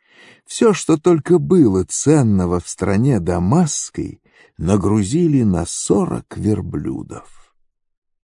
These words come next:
Явился он к Елисею и сказал: «Сын твой, Бен-Хадад, царь арамейский, послал меня к тебе спросить,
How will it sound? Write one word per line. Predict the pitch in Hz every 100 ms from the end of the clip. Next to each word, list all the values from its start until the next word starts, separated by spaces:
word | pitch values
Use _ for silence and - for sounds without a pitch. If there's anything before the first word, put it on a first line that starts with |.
| _
Явился | 73 78 78 147 156 - 151
он | 147
к | -
Елисею | 117 127 117 - 123 113 104 98 - _ _
и | -
сказал: | 135 - 92 82 76 73 - - _ _ _ _ _ _ _ _ _
«Сын | - - 110 127
твой, | 110 113 120 113 101 - _ _ _ -
Бен-Хадад, | 80 117 113 - 117 107 143 87
царь | - 123 104
арамейский, | 98 104 113 98 80 - - 60 58 _ _ _ _ _
послал | 92 110 139 160 147
меня | 143 143 135
к | -
тебе | 127 123 131
спросить, | - 120 127 107 - 78 - -